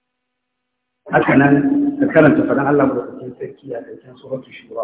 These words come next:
"وكذلك أوحينا إليك روحا من أمرنا ما كنت تدري ما الكتاب ولا الإيمان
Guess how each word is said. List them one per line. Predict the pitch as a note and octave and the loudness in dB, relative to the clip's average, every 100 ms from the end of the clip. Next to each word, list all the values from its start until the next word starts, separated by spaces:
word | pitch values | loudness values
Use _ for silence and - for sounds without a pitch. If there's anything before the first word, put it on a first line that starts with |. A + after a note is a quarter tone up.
| A2+ | -4
"وكذلك | - - D3 D3+ C#3+ | -4 0 0 0 -2
أوحينا | A#2 D#3 E3 - D3+ C3 C#3+ | 2 6 6 4 -2 0 0
إليك | C#3 C3+ C#3+ D#3 E3+ F3+ - - - - - - - | 2 4 4 6 6 4 0 -14 -18 -20 -20 -6 4
روحا | D3 E3 D#3+ D#3 | 8 10 10 8
من | B2+ B2+ - | 8 8 6
أمرنا | - - - - - - - _ _ _ _ _ _ | 4 2 0 -4 -6 -12 -18 _ _ _ _ _ _
ما | D#3+ F#3+ F#3+ | -2 0 0
كنت | F#3+ F#3 D3 | -2 -2 -2
تدري | D3 D3 B2+ A#2+ | -2 -2 -2 -2
ما | B2 | -2
الكتاب | B2 B2 A#2+ D#3 D#3+ - - - - _ _ _ - | -2 -4 -6 -4 -4 -4 -8 -10 -18 _ _ _ -10
ولا | C3 | -8
الإيمان | C3+ C3 C#3 C#3 F3+ D#3 | -8 -6 -2 0 2 2